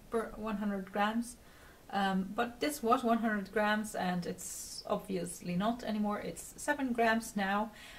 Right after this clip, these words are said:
and I've started and completed, <laughs> uh, a project, but I can't show you yet because it's been a test knit, and, uh, I've been asked to, uh, not share any pictures of, uh, the project that I've knit. So, uh,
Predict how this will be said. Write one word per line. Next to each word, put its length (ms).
and 120
I've 120
started 460
and 140
completed, 520
<laughs> 160
uh, 320
a 80
project, 540
but 200
I 120
can't 300
show 140
you 260
yet 180
because 360
it's 240
been 180
a 20
test 320
knit, 240
and, 340
uh, 340
I've 160
been 140
asked 440
to, 440
uh, 260
not 180
share 340
any 180
pictures 460
of, 120
uh, 260
the 100
project 380
that 120
I've 240
knit. 220
So, 300
uh, 120